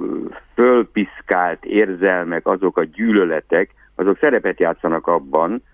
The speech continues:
hogy amikor egy hasonló szituáció van Magyarországon, akkor egy anyázás lesz, esetleg valami összekoccanás lesz belőle, Ö, míg, míg a, a, a, az az amerikai azt mondta, hogy nekem ugyan igazam van, de, de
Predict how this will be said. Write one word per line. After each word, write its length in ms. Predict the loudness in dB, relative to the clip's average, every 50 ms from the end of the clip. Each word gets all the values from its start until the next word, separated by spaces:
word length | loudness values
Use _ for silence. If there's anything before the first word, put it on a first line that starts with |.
| _ _ _ _ _ _
hogy 160 | 0 0 2
amikor 320 | 0 0 0 0 0 0 0
egy 100 | 0 0
hasonló 400 | 0 -2 0 0 0 0 0 0
szituáció 460 | 0 0 0 0 0 0 0 0 2
van 120 | 2 2
Magyarországon, 840 | 2 2 2 2 2 2 2 0 0 0 -2 0 0 0 -2 0 0
akkor 340 | 0 0 2 2 2 4
egy 120 | 4 2 0
anyázás 640 | -2 -4 -2 -2 -2 -4 -4 -4 -4 -4 -4 -4 _
lesz, 200 | -2 -2 -2 -2 -4 _
esetleg 600 | -12 -8 -4 -4 -2 -2 0 -2 0 0 0 -2
valami 360 | 0 0 -2 -2 -2 -2 -2 -2
összekoccanás 840 | -4 -4 -4 -6 -6 -4 -6 -8 -6 _ -6 -4 -4 -4 -6 -6 -8
lesz 180 | -8 -8 -8 -6
belőle, 520 | -6 -4 -2 -2 0 0 2 0 0 -2 _ _ _ _ _ _ _ _ _ _ _ _ _ _ -2
Ö, 340 | 0 2 4 4 4 2 0 -2 -4 -2 2
míg, 460 | 4 6 6 8 6 6 4 2 -2 -2 0
míg 280 | 2 2 4 4 4
a, 260 | 4 2 2 2 2
a, 480 | 2 4 4 2 2 2 2 2 2 0
a, 100 | -2 -4 -8 -10 -4
az 180 | -2 -2 0 0
az 80 | 0
amerikai 480 | 0 2 2 2 2 2 2 2 2 2
azt 200 | 2 2 0 0
mondta, 300 | 0 -2 0 2 2 2
hogy 220 | 2 2 0 0 -2 -8 -20 _ _ -4
nekem 280 | -4 -2 0 0 0
ugyan 240 | 0 2 0 2 2
igazam 480 | 2 2 2 2 2 0 0 -2 0 0
van, 260 | 0 0 0 0 0
de, 380 | 2 2 2 2 0 -2 -4 -4 -2
de 380 | 0 2 2 2 2 0 -2